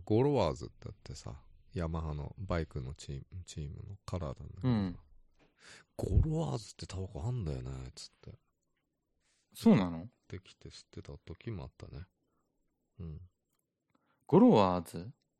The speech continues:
Speaker 1: ゴロワーズって知らない？
Speaker 2: タバコ？
Speaker 1: うん。
Speaker 2: ゴロワーズってやったら臭いって出てきたよ。
Speaker 1: <laughs> それか、
Speaker 2: 見たことないね、
Speaker 1: あの、
Speaker 2: このタバコ。なんかかっこいいね、箱が。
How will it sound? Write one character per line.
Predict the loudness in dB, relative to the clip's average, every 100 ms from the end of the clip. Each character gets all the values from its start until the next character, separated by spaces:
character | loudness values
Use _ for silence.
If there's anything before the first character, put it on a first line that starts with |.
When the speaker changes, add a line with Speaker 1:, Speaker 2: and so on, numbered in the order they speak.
| _ -4
Speaker 1:
ゴ | -2
ロ |
ワ | -2
ー |
ズ | -6
っ |
て | -14
知 | -8 -4
ら | 0
な | 0 -2
い？ | -6 -14 _ _ _ _ -10 -8 -8 -12 -16 -20 -8
Speaker 2:
タ | -4
バ | -4 4
コ？ | 6 6 2 _ _ _ -4
Speaker 1:
う |
ん。 | -2 -4 -8 _ _ _ 0
Speaker 2:
ゴ | 6
ロ | 10 10
ワ | 10 8
ー |
ズ | 6
っ |
て | 0 4
や | 4
っ | 4
た | -2
ら | -4
臭 | -2 2
い | 2
っ |
て | 2 -10
出 | -8 -10
て |
き | -10
た | -14
よ。 | -14 -20 -20 -20 -20 -20 -18 -18 -20 -12 -6
Speaker 1:
<laughs> | -6 -6 -18 -10 -8 -10 _ _ -4 -2 -8 -12 _ -20 -20 -20 -14
そ | -8
れ | -8
か、 | 8 10
Speaker 2:
見 | 12
た | 10
こ | 8 6
と | 6
な | 6
い | 2
ね、 | 0 -2
Speaker 1:
あ |
の、 | -4
Speaker 2:
こ | -6
の | -6 -4
タ | -4
バ | -4
コ。 | -6 -8 -6
な | -6
ん |
か | -6 -2
か |
っ | 8
こ | 10
い |
い | 10
ね、 | 8
箱 | 0 -4 -4
が。 | -4